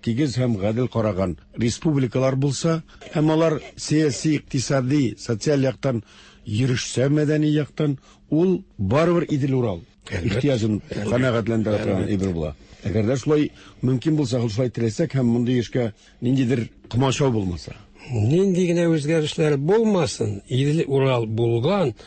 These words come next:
Speaker 2: бар һәм булачак.
Speaker 1: Әйе, татар халкының күпчелеге,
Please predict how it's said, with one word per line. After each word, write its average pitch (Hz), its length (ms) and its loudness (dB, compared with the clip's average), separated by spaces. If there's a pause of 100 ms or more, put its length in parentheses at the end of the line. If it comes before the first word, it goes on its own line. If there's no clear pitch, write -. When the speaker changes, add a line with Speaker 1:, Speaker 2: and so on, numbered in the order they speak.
(160)
Speaker 2:
бар 135 560 0
һәм 165 360 0
булачак. 123 640 -2 (260)
Speaker 1:
Әйе, 131 540 2
татар 127 320 0
халкының 117 480 -2
күпчелеге, 107 760 -2